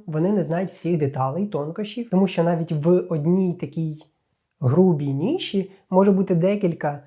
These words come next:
категорій, декілька видів підпрофесій,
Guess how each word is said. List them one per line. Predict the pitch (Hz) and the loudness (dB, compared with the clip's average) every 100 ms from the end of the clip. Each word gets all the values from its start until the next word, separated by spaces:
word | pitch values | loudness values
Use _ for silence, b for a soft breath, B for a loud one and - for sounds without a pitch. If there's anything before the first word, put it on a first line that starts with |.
| B - | B -4
категорій, | 143 160 139 175 180 165 147 | 0 0 0 2 2 0 -2
декілька | 139 175 180 151 156 151 | -4 -2 -2 -4 -4 -4
видів | 143 165 165 151 - _ - | -2 0 0 -4 -10 _ -10
підпрофесій, | 170 - 135 175 302 - 220 208 | -8 -4 -4 -2 -6 -6 -6 -6